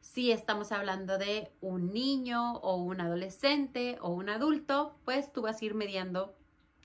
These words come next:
las gotitas. En mi caso, para mi hijo y para mí, este roloncito de diez mililitros le ponemos diez gotitas de Digis. Después le pongo aceite portador, ya saben, el B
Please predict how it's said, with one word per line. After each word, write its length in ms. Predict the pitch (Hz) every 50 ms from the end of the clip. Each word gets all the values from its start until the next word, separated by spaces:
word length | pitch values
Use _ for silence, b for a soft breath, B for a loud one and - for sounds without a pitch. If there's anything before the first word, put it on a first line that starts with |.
| - _ _
las 280 | - 165 151 156 160 -
gotitas. 600 | 196 190 - 269 277 277 - 196 185 165 - - B B B B B B B B
En 260 | - 240 277 320 370
mi 100 | 370 339
caso, 580 | 349 - 285 277 269 - - 320 359 - - - -
para 200 | 220 196 185 185
mi 220 | 196 202 214 233
hijo 180 | 269 269 - 311
y 80 | 294
para 240 | - - 214 196 185
mí, 280 | 180 202 247 359 415 B B B B B B B _
este 380 | - 220 233 247 240 - - 269
roloncito 640 | 277 240 226 214 190 180 170 214 196 - - 190
de 260 | 170 170 175 180 190
diez 460 | 180 170 180 214 226 233 262 277 - -
mililitros 720 | 262 277 262 226 208 202 208 214 - - 254 285 285 -
le 160 | 233 220 196
ponemos 500 | 196 - 190 185 185 190 196 202 214 214 -
diez 320 | 165 165 208 208 202 196
gotitas 540 | 190 208 196 - 175 170 - 170 175 170 - -
de 320 | 160 156 180 190 208 226 - _
Digis. 680 | - 160 147 165 160 143 139 - 151 131 - - - - - - _ _ B B B B B B B B B B B B
Después 600 | 196 196 269 320 339 - - - 285 285 403 392 - -
le 160 | - 226 220 220
pongo 480 | - 220 208 208 208 214 226 - - -
aceite 540 | 208 190 - - - 190 185 180 - 208
portador, 800 | 208 - - 180 170 165 - 151 143 156 185 214 254 320 320 - -
ya 160 | - 180 180
saben, 560 | 180 - - 185 185 196 220 247 277 285 302 - -
el 180 | 190 180 175
B 280 | 170 160 190 190 190 185